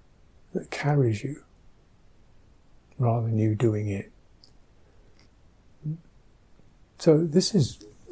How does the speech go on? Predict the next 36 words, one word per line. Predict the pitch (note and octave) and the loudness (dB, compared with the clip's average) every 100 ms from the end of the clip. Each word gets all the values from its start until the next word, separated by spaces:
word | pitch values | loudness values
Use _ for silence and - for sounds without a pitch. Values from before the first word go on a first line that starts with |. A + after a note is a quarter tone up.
| E4 | -4
if | - | 2
this | C#3+ C#3+ | 4 6
is | C3+ C3 - - | 4 2 -2 0
cultivated, | - G3 G3+ C3 A2+ A2 B2+ A#2+ | 10 10 12 8 8 6 4 4
then | B2 B2+ | 4 4
we | B2+ B2 | 4 4
get | C#3+ C#3+ | 6 4
past | - F3+ G3 C3+ - | 4 4 6 4 2
the | A#2 G#2+ - - - - - - - - | 0 0 -6 -18 -20 -20 -20 -20 -12 4
dreary | A2+ C#3 D3 B2 | 8 8 8 6
meditation | A2+ A2+ G#2+ B2+ A#2+ - B3 | 4 2 2 0 0 0 -4
experience | - - A#2+ G#2 G#2+ D#3+ G3+ - - - _ - - | -4 -2 0 0 -2 -6 -8 -10 -12 -16 _ -20 -12
where | C#3+ A2+ A2 | -6 -4 -4
we | G#2+ | -6
think | G2+ B2+ A#2+ | -6 -4 -4
we're | |
just | G#2 B2+ - | -2 -2 -2
struggling | - - C3+ B2+ A#2+ | -2 2 2 4 0
and | A2+ | 0
trying | - C3 | -2 -2
to | A#2+ | 0
make | A#2 G#2+ | 0 0
it | B2 | -2
work | A2+ G#2+ G#2+ B2 - | 0 0 0 -2 -8
and | A#2+ | -8
trying | - A#2 | -4 -4
to | A#2 | -4
get | A2+ A#2+ - - - | -4 -8 -14 -20 -10
mindful | A2 G#2 A2 - A#2 | -6 -4 -4 -6 -8
and | A2+ | -4
so | - A#2+ | -4 -4
forth. | - C#3 C#3+ - _ - _ - - - - _ - - - - - - | -6 -12 -14 -20 _ -20 _ -20 -20 -20 -20 _ -20 -20 -20 -20 -16 -2
We | C#3+ | 0
get | B2+ - | 0 0
past | B2 B2+ C3+ | -2 0 -2
that | - D#3 - | -2 -4 -6